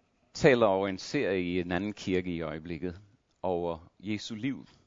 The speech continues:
og Jesu tid. Og den er rigtig god for mig, fordi det tvinger mig tilbage til skrifterne og tilbage til evangelierne, som viser Jesus for, hvem han virkelig er,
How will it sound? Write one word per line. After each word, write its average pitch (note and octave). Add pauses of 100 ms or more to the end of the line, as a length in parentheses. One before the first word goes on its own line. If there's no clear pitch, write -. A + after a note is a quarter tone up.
og F2+
Jesu -
tid. - (920)
Og -
den G#2
er G2
rigtig C3
god D#3
for -
mig, E2
fordi - (560)
det G#2
tvinger -
mig A2+
tilbage F#2
til -
skrifterne C#3 (100)
og -
tilbage G2+
til G#2
evangelierne, E2+ (520)
som G2+
viser D3
Jesus G2
for, A2
hvem G2
han G2+
virkelig A2+
er, -